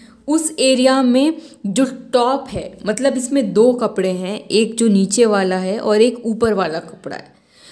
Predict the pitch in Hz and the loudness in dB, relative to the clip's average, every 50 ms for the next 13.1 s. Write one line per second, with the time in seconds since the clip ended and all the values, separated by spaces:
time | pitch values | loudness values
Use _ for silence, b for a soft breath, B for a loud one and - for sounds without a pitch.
0 | B B B B B B B B 190 214 247 262 247 - 330 330 330 311 302 294 | B B B B B B B B 2 4 4 4 4 2 0 0 0 0 0 0
1 | 294 285 285 - 254 254 - 247 233 240 262 294 294 - - - - _ _ _ | 0 -2 -2 -4 -6 -4 -2 -2 0 0 0 -2 -4 -8 -14 -20 -20 _ _ _
2 | _ _ _ _ _ _ _ _ _ _ _ _ - - - - 220 196 247 262 | _ _ _ _ _ _ _ _ _ _ _ _ -16 -8 -4 -2 2 4 4 4
3 | - - 247 226 226 277 285 277 285 - - - 233 226 214 202 196 190 - 208 | 4 2 -4 -2 2 2 2 0 0 -8 -8 -4 -2 0 2 2 2 2 2 2
4 | 220 240 254 262 247 254 277 254 214 175 208 240 - - - 254 247 254 240 214 | 4 4 4 4 4 2 0 0 2 2 0 0 0 -2 -4 -4 -2 -2 -2 0
5 | 202 208 226 214 - 269 - - - 262 262 254 330 330 320 311 302 294 294 285 | 0 -2 -4 -2 -4 -4 -4 -4 -6 -6 -4 -2 0 0 0 0 -2 -2 -2 -4
6 | 285 285 277 247 - 208 208 220 247 - B B B B B B B B B B | -6 -6 -8 -8 -8 -6 -8 -8 -8 -10 B B B B B B B B B B
7 | B B B B B B - - - _ _ - - - - - - - 320 320 | B B B B B B -20 -20 -20 _ _ -6 -4 -4 -6 -8 -8 -8 -8 -8
8 | - - - - - - 277 277 - - - - - - - - - - - - | -8 -8 -10 -10 -10 -10 -10 -12 -10 -8 -10 -8 -8 -10 -14 -16 -20 -20 -20 -20
9 | _ _ _ - - - - - _ _ _ _ _ _ _ _ _ _ _ _ | _ _ _ -20 -20 -18 -20 -20 _ _ _ _ _ _ _ _ _ _ _ _
10 | _ _ _ _ _ _ _ _ _ _ _ _ _ _ - 214 190 240 247 240 | _ _ _ _ _ _ _ _ _ _ _ _ _ _ -4 -2 0 2 2 0
11 | 240 277 294 240 254 240 240 240 254 247 240 240 240 240 - 226 214 208 190 226 | 0 -2 -2 0 0 0 0 0 -2 -2 -2 -4 -4 -4 -2 -2 -2 0 0 -2
12 | 254 254 254 240 - - 254 254 247 - 220 214 214 208 180 139 - - - - | -2 -2 -4 -4 -4 -4 -4 -4 -4 -2 -2 0 2 2 2 2 -2 -6 -8 -16
13 | - - | -20 -20